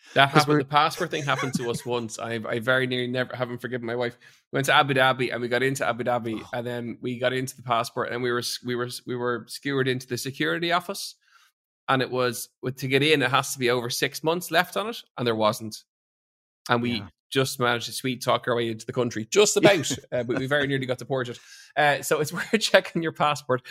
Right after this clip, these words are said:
Speaker 1: What about travel insurance then for active holidays? Is it any more
Speaker 2: Yeah.
Speaker 1: expensive? And is it
Speaker 2: Oh, that's a,
Speaker 1: important to
Speaker 2: that's
Speaker 1: get?
Speaker 2: a good,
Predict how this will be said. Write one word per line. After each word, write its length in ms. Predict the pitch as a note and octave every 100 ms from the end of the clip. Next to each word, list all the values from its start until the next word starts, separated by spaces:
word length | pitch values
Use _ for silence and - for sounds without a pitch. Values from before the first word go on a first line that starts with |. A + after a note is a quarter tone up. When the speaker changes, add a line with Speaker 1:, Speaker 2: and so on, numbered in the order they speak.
| -
Speaker 1:
What 80 | -
about 160 | A3+ A#3
travel 300 | A#3 G#3 F#3+
insurance 440 | E3 D3+ C3 A#2+ -
then 280 | G#2 G#2+ A2+
for 220 | B2+ A2+
active 280 | A#2+ - A2+
holidays? 420 | A#2 A2 G#2+ G#2
Is 120 | B2 B2+
it 60 |
any 140 | C3+ D#3
more 240 | D#3+ F3
Speaker 2:
Yeah. 40 |
Speaker 1:
expensive? 500 | F3 - E3+ B2 C4+ - -
And 180 | D3 C3
is 120 | C3+
it 20 |
Speaker 2:
Oh, 80 | D3
that's 220 | E3 E3
a, 40 | F3+
Speaker 1:
important 60 |
to 60 | F3
Speaker 2:
that's 180 | F#3 F#3
Speaker 1:
get? 60 | G#3
Speaker 2:
a 20 |
good, 180 | A#3